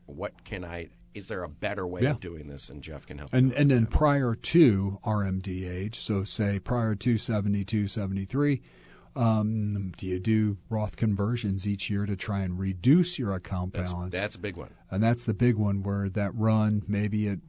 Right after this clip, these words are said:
Speaker 2: sixty-five-ish, working up to this, you start to convert quickly to get from point A to point B.
Speaker 1: And how much can we convert every year? Well, that's a math equation that,
Speaker 2: Yes.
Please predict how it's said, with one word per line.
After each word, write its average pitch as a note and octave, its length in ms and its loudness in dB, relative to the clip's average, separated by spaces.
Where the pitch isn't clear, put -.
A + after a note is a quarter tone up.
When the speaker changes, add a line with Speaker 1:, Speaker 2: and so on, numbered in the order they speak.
Speaker 2:
sixty-five-ish, A2+ 1800 -4
working G#2 400 -2
up A#2+ 260 -6
to C3+ 120 2
this, C3 400 -2
you G2+ 60 0
start G2 340 -2
to F#2+ 60 -8
convert G2+ 520 -2
quickly F#2+ 480 0
to - 140 -2
get F#2 200 -4
from G2 160 -2
point F#2+ 220 -6
A F2+ 80 -6
to - 60 -10
point F#2 220 -8
B. F2+ 200 -10
Speaker 1:
And F#2 180 -4
how G2 200 -6
much A2 400 -4
can A2+ 180 -6
we G#2 100 -2
convert F#2+ 460 -4
every E2+ 260 -4
year? B2+ 300 -6
Well, A2 160 -6
that's G#2 280 -4
a G2+ 40 -8
math G2 320 -6
equation F#2 640 -8
that, F2+ 100 -2
Speaker 2:
Yes. F#2+ 300 -2